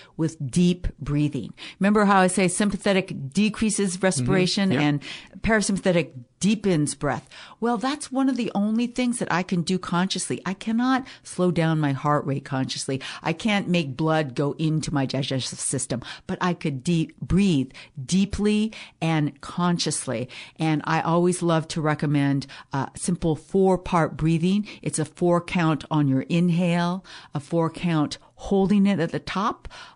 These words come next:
Speaker 1: a four count exhaling everything out, and a four count holding it at the bottom. And doing that just a few times really brings you and helps ground you into this moment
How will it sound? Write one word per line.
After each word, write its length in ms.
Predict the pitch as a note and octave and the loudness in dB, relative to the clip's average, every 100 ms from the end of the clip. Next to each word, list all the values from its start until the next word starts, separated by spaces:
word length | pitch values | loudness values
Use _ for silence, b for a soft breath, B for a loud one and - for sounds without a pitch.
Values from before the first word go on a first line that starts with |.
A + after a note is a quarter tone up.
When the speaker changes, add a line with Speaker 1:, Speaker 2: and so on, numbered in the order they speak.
| - | -8
Speaker 1:
a 80 | |
four 300 | D#3 - F3 | -6 0 0
count 420 | E3+ - D#3 C#3 - - | 0 0 0 0 -4 -4
exhaling 720 | F3+ - G3 F3+ F3 E3+ E3 | -4 -2 0 2 2 2 0
everything 500 | E3 D#3 D#3+ - D3 | -2 -4 -4 -4 -6
out, 320 | C#3+ C#3+ C#3+ - B B | -4 -4 -4 -8 B B
and 120 | - C#3+ | -4 -2
a 40 | |
four 340 | C3+ - D#3 | -2 -2 -2
count 460 | D#3+ - C#3 C3+ - b _ | -2 -2 -2 -2 -6 b _
holding 420 | - E3+ D#3 D#3 | 0 2 2 2
it 180 | C3+ - - | 0 -4 -8
at 160 | B2 - | -12 -10
the 80 | |
bottom. 540 | A2+ B2+ B2+ C3 C#3 C3+ B B B B | -8 -4 -4 -4 -6 -10 B B B B
And 140 | G3 F3 | -6 -4
doing 340 | A3 A3 G3+ | -2 0 0
that 260 | A3 A3+ A#3+ | 0 -2 -4
just 260 | G3 F3+ | -6 -6
a 60 | F3 | -8
few 280 | - F3 D3+ | -6 -4 -4
times 600 | D3+ E3+ G3 E3+ D3 - B B B | -4 -4 -2 -2 -4 -8 B B B
really 440 | - F3 A#3+ C4+ C#4+ | -6 -2 0 0 -2
brings 500 | F3+ G3+ G#3 G#3 - | 0 0 0 0 0
you 320 | F#3 F3 E3+ C#3+ | 0 2 0 -2
and 160 | D3+ | -2
helps 320 | D#3 D3+ - | -2 -2 -4
ground 720 | - - C3+ D3+ D#3+ F#3 F3 D3 | -10 -6 0 2 2 2 0 0
you 200 | C#3 - | -4 -2
into 460 | D#3 D#3 E3+ - D#3+ | -2 0 0 -2 -4
this 340 | C3+ C3+ - | -2 -4 -4
moment 500 | C#3 C#3 D3 A#2+ - | -2 0 0 -2 -6